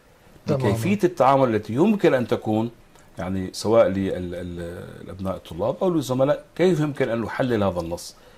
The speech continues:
Speaker 2: وهي ليست بعيدة عما درسناه في النصوص السابقة،
Speaker 1: النصوص السابقة
Speaker 2: ليست بعيدة عن
Speaker 1: تتبع
Speaker 2: مهارات الكتاب
Speaker 1: المنهجية
Speaker 2: الموجودة.
Speaker 1: نفسها
Speaker 2: نعم.
Speaker 1: تماما.
Speaker 2: نحن نقيس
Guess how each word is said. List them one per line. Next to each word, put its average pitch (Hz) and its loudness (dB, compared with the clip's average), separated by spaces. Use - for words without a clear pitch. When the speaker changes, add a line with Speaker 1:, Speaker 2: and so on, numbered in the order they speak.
Speaker 2:
وهي 120 0
ليست 190 2
بعيدة 147 6
عما 127 4
درسناه 123 2
في 113 -4
النصوص 101 -6
السابقة، 151 2
Speaker 1:
النصوص 131 0
السابقة 139 -2
Speaker 2:
ليست 175 6
بعيدة 117 6
عن 95 8
Speaker 1:
تتبع - 8
Speaker 2:
مهارات 135 6
الكتاب 139 4
Speaker 1:
المنهجية 156 6
Speaker 2:
الموجودة. 139 6
Speaker 1:
نفسها 135 4
Speaker 2:
نعم. 151 2
Speaker 1:
تماما. 127 -2
Speaker 2:
نحن 131 0
نقيس 160 2